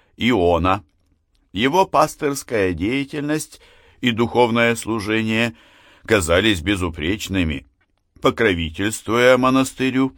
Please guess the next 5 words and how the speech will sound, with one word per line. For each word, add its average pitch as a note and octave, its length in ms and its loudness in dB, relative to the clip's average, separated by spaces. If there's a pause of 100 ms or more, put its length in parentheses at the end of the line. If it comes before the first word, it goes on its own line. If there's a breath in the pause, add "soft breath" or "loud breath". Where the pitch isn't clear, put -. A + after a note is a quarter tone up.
(460)
она D#3 260 2
часто E3 500 0
общалась A#2 680 0
с - 60 -18
ним, A#2+ 360 -2